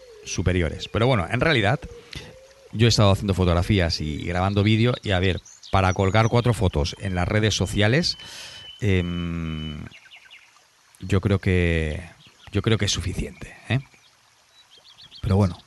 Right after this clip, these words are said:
renquea en ese apartado, te lo tengo que decir. Eh, pero bueno, vamos a ver, lo,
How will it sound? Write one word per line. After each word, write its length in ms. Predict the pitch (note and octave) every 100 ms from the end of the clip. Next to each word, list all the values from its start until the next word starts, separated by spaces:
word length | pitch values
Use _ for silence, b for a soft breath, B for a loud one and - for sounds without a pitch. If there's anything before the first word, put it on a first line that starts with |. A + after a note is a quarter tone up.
| - -
renquea 400 | F#2 F#2+ A2+ G#2
en 80 | F#2+
ese 140 | F#2+
apartado, 360 | F2 D#2+ D#2 -
te 60 |
lo 80 | E2+
tengo 180 | E2+ E2+
que 80 | E2
decir. 320 | D#2 - - B B B B B B - A2
Eh, 680 | G2+ F#2+ F2+ F2 E2+ D#2+ -
pero 140 | F2
bueno, 180 | F#2+ D#2
vamos 280 | E2+ - -
a 20 |
ver, 180 | - -
lo, 160 | D#2+